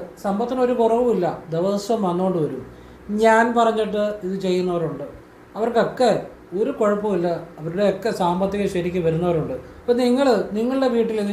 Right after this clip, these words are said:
ചെയ്യുക, ഉറപ്പായിട്ടും നിങ്ങളുടെ വീടായിക്കോട്ടെ, നിങ്ങൾ താമസിക്കുന്ന എവിടെയാണോ അവിടെ നിങ്ങൾക്കിത് ചെയ്യാൻ പറ്റുന്നിടത്ത്. ഇപ്പം നിങ്ങളിപ്പം ഒരു വിദേശത്താണ്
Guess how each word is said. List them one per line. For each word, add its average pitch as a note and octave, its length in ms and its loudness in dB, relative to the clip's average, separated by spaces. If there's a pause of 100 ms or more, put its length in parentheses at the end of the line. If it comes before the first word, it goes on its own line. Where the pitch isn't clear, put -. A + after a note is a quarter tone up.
(120)
ചെയ്യുക, E3+ 280 2 (720)
ഉറപ്പായിട്ടും A3+ 640 2 (480)
നിങ്ങളുടെ E3 300 -4
വീടായിക്കോട്ടെ, G3 680 0
നിങ്ങൾ G3+ 160 0 (140)
താമസിക്കുന്ന A#3 560 0
എവിടെയാണോ F#3+ 400 4
അവിടെ E3 200 2 (540)
നിങ്ങൾക്കിത് F3 460 -4
ചെയ്യാൻ F#3 240 2 (300)
പറ്റുന്നിടത്ത്. G#3+ 560 0 (300)
ഇപ്പം E3+ 180 -10
നിങ്ങളിപ്പം F3+ 400 -2 (460)
ഒരു G3+ 140 2 (760)
വിദേശത്താണ് G3+ 480 2